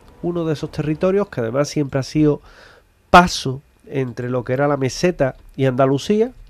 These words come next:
De hecho, el famoso paso de Peñaperro no lo encontramos por aquí, ¿verdad? Siempre era un paso decisivo, donde, por cierto, los franceses los pasaron fatal cuando quisieron,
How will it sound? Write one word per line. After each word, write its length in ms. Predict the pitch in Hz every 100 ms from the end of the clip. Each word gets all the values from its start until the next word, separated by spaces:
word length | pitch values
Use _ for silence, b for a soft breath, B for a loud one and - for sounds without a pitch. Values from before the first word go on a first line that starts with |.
| -
De 80 | -
hecho, 160 | -
el 60 | 110
famoso 380 | 107 101 110 123
paso 300 | 123 - 120
de 120 | 117
Peñaperro 600 | - 120 123 131 127 151
no 120 | 156
lo 80 | 135
encontramos 440 | 120 117 117 117 107
por 160 | 117
aquí, 200 | 113 233
¿verdad? 300 | 185 113 175 - _ _ _ _ _ _ _ _ _ _ -
Siempre 360 | - 131 131 156
era 260 | 151 151 - B B B B
un 140 | 147 143
paso 540 | 160 151 147 143 139
decisivo, 800 | - 135 143 - 139 - 175 180 B B B
donde, 220 | 127 113
por 140 | 110 107
cierto, 400 | 143 143 160 110 b _ -
los 180 | 120
franceses 440 | - 113 98 123 139
los 100 | 127
pasaron 460 | - 113 123 123
fatal 440 | 110 117 139 143 123
cuando 280 | 120 113 113
quisieron, 640 | 113 - - 131 131 123